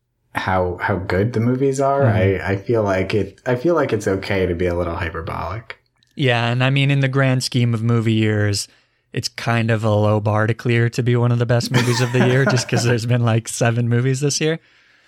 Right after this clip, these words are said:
Speaker 2: But before I talk a little bit about why I love it so much, let me just ask,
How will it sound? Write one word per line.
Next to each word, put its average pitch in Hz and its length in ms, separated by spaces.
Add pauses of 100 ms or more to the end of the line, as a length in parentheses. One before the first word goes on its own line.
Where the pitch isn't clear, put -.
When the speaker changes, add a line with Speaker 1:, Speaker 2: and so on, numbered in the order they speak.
(240)
Speaker 2:
But 147 100
before 190 320
I 185 180 (120)
talk 147 260
a 139 40
little 131 200
bit 123 140
about 110 320
why 104 240
I 104 80
love 104 220
it 104 100
so 104 180
much, 104 320
let 139 80
me 180 80
just 226 180
ask, 127 380